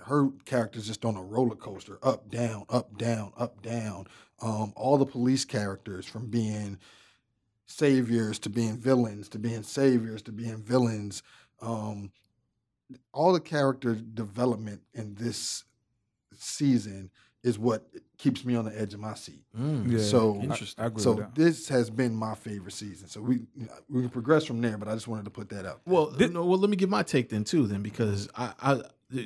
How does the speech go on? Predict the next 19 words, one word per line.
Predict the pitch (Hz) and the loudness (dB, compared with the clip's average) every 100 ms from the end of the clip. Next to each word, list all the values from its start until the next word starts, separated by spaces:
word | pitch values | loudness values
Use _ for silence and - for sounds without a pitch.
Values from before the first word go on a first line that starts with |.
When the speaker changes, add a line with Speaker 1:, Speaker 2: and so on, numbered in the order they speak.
| 101 - _ _ | -10 -20 _ _
Speaker 2:
you | 139 | 0
know | 175 | 4
what's | 180 - | 4 4
funny | - 156 156 | 2 2 2
is | 127 113 131 | 2 2 2
I, | 131 135 - | 0 0 -2
I | 127 | 2
absolutely | 147 - 147 131 | 2 4 4 4
agree | 113 123 | 2 2
with | 107 - | 0 -2
you. | |
I | 113 | -6
think | 156 143 | -2 -2
in | |
terms | 127 160 135 | 0 -2 -2
of | |
character | - 147 147 151 | 0 0 2 0
development, | 120 107 123 151 160 170 - | -4 -2 0 0 0 -2 -6
Speaker 1:
Mm-hmm. | 107 104 | -14 -12